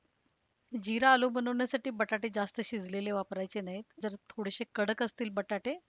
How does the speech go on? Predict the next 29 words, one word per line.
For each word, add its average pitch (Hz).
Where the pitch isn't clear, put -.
तर 220
तेलामध्ये 208
खूप 226
चांगले 202
परतले 220
जातात 226
आणि 220
त्यामुळे 208
त्याची 220
चव 202
खूप -
छान 196
लागते. 196
ह्या 226
भाजीला 233
आपण 262
चपातीबरोबर, 226
फुलक्याबरोबर, 226
पराठ्याबरोबर 208
किंवा 240
अशीच 233
कोरडी 226
खायला 226
सुद्धा 226
खूप -
छान 196
लागते. 196
बटाटे 214
खूप -